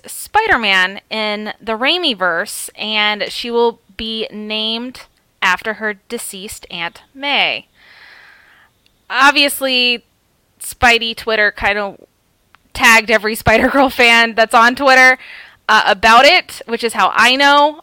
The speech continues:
Um, my personal opinion, it's kind of B S. Like, she might be, like, in a photo if they do do a multiverse situation, but, like, I don't think they're doing a, like, I,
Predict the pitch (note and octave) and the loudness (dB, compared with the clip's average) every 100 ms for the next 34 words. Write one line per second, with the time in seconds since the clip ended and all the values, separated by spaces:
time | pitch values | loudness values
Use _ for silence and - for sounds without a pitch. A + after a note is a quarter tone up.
0 | _ G#3+ G#3+ G#3 G#3 G#3 G3+ - - - | _ 0 2 4 2 -2 -8 -4 -4 -6
1 | _ _ _ _ _ _ - A#3 C4+ G#4 | _ _ _ _ _ _ -6 2 4 4
2 | A#4 A4 D4 C4+ C4+ B3+ A#3 A3+ - - | 4 2 2 2 2 0 -4 -4 -6 -16
3 | - B3 A3+ A#3 G#3 G#3+ F#3+ G3+ A#3+ - | -6 -2 0 -2 -4 0 2 2 0 -2
4 | G#3+ G#3 G#3+ - D4 C4+ A#3 B3 A3+ A#3 | -2 -4 -8 -4 -2 0 0 0 -2 -2
5 | A3 G3+ G3 D3+ - F#3 G3 C4 F4 G4+ | -2 -2 -6 -10 -6 -4 0 2 2 2
6 | G#4 - A#3 B3 A3 G#3 E3+ G#3 A#3+ D4+ | -2 -4 -2 0 -2 -8 -8 -10 -8 -8
7 | E4 _ _ _ _ _ _ _ _ _ | -10 _ _ _ _ _ _ _ _ _
8 | _ _ _ _ A#3 - C#4+ C#4+ D4 D#4 | _ _ _ _ -16 -6 -4 -2 -2 -2
9 | D#4 C#4+ D4+ D#4+ D#4+ C#4+ D#4 D#4+ D4+ C4 | -2 -2 -6 -10 -8 -6 -4 -2 -2 -4
10 | - G3+ F#3 - - _ _ _ _ _ | -2 -2 -4 -12 -20 _ _ _ _ _
11 | _ - - C#4+ D#4 D4+ C4 C4+ C4 C#4 | _ -10 -8 -6 -8 -8 -8 -6 -4 -4
12 | C#4 B3 A3+ - A#3+ - A#3+ A#3 | -4 -6 -8 -6 -4 -4 -6 -6